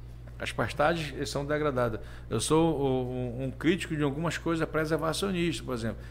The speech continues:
Se a pas-, a pastagem tá degradada e se o cara quer recuperar a pastagem, ainda tem que tirar licenciamento ambiental aqui no estado do Amazonas.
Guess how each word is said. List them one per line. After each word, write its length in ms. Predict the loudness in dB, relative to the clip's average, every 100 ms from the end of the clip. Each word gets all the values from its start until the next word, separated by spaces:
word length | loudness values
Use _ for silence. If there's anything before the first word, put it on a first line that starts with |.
| -10
Se 120 | 2 2
a 60 |
pas-, 300 | 6 4 4 0
a 80 |
pastagem 440 | 4 4 6 4 4
tá 120 | 2
degradada 760 | 0 0 0 -2 2 2 0 -4 -10 -14 -10
e 80 | -6
se 140 | -4
o 20 | 2
cara 220 | 4 4
quer 160 | 2
recuperar 540 | 0 0 -2 0 2 2
a 20 |
pastagem, 600 | 0 -2 0 2 2 0 -8 -12 0
ainda 240 | 2 4
tem 160 | 2 0
que 60 | 0
tirar 220 | 2 4
licenciamento 600 | 4 2 4 6 6 6
ambiental 560 | 6 8 6 8 8 8
aqui 120 | 6
no 60 | -2
estado 200 | 0 2
do 60 |
Amazonas. 500 | 2 0 0 -4 -6